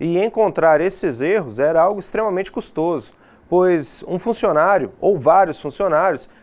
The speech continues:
deveriam ficar por horas parados revendo livros e livros até encontrar algum erro e corrigir. O avanço desse sistema possibilitou até mesmo que os governos pudessem melhorar a prática de fiscalização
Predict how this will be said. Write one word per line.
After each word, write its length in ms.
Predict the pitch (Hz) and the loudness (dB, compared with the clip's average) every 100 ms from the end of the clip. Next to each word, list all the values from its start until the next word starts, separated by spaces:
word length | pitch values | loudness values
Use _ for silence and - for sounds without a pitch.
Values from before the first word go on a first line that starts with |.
| - | -2
deveriam 380 | 190 185 190 208 | 0 2 0 -2
ficar 420 | 214 175 156 151 | -2 2 2 0
por 240 | - 233 | -2 2
horas 500 | 190 180 185 147 127 | 4 6 6 2 -2
parados 720 | - 180 165 143 165 180 - _ _ | -2 2 4 4 2 0 -10 _ _
revendo 440 | 170 156 170 151 | -4 -2 -2 -2
livros 600 | 143 151 190 208 208 214 175 | -2 -2 -2 -4 -4 -4 -2
e 80 | |
livros 640 | 139 147 185 190 208 - - _ - | -2 -2 -4 -4 -10 -10 -20 _ -2
até 300 | 165 - 196 | 0 0 -2
encontrar 360 | 202 214 180 185 | -2 -2 0 0
algum 260 | 196 220 | 0 -2
erro 420 | 151 180 202 247 240 | -2 -2 -6 -10 -12
e 120 | 180 | -10
corrigir. 600 | 185 208 220 185 135 117 110 _ _ _ | -2 -2 -2 -4 -4 -6 -8 _ _ _
O 100 | - | 2
avanço 440 | 185 170 220 226 180 | 2 4 0 -2 -2
desse 180 | 180 180 | -2 -4
sistema 500 | 151 - 165 196 160 | -10 -6 -4 -2 -2
possibilitou 640 | 185 180 180 156 170 165 | -4 -4 -6 -4 0 0
até 220 | 165 185 | 0 -2
mesmo 480 | 151 190 202 151 117 _ _ - | 0 0 0 -4 -12 _ _ -6
que 80 | |
os 120 | 190 175 | -4 -2
governos 640 | 190 147 160 196 208 208 | -2 0 0 0 -4 -8
pudessem 640 | - 233 156 165 180 - | -2 0 2 2 0 -2
melhorar 580 | 190 214 190 143 160 190 - | -2 0 0 2 0 -2 -4
a 100 | 190 | -6
prática 500 | - 175 180 - 185 | 0 -2 -2 -6 -8
de 120 | 185 | -8
fiscalização 1000 | 202 214 214 208 208 190 160 - 170 185 | -10 -8 -6 -6 -4 -4 -4 -6 -6 -6